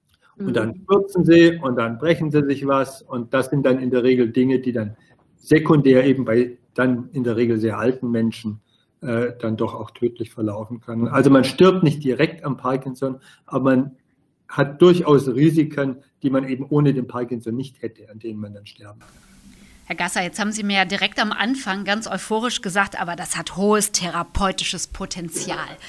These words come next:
Speaker 3: So, jetzt ist Ihre Stunde gekommen. Was, es ist nicht heilbar, aber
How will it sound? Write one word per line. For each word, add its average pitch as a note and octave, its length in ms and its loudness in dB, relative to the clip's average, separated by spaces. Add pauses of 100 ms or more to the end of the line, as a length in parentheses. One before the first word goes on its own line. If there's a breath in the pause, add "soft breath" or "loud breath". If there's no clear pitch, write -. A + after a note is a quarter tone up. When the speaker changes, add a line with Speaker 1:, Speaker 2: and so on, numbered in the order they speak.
(180 loud breath)
Speaker 3:
So, E3+ 240 -6 (100)
jetzt F#3 540 -8 (300 loud breath)
ist F#3 160 -8
Ihre G#3+ 240 -4
Stunde G#3 320 -2
gekommen. F3+ 400 -6 (800 soft breath)
Was, A3+ 500 -2 (560)
es F3 140 -4
ist C4+ 120 -4
nicht A#3 300 0
heilbar, B3+ 640 2
aber G3 340 -2